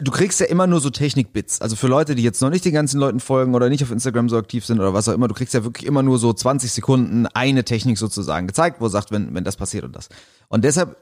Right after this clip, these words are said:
war das, wie ich vorhin sagte, dass ich glaube, du musst schon ein gewisses Grappling-Niveau oder Grappling-Wissen dafür haben, weil dir sonst einfach völlig der Kontext fehlt.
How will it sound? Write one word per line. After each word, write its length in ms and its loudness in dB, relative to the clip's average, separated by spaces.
war 280 2
das, 200 0
wie 60 -6
ich 100 -8
vorhin 200 2
sagte, 240 0
dass 120 -4
ich 60 -12
glaube, 220 0
du 80 0
musst 180 0
schon 120 0
ein 20 0
gewisses 500 -4
Grappling-Niveau 680 2
oder 180 2
Grappling-Wissen 760 0
dafür 280 0
haben, 400 0
weil 100 2
dir 120 2
sonst 180 2
einfach 220 0
völlig 240 0
der 100 -6
Kontext 420 -4
fehlt. 340 -4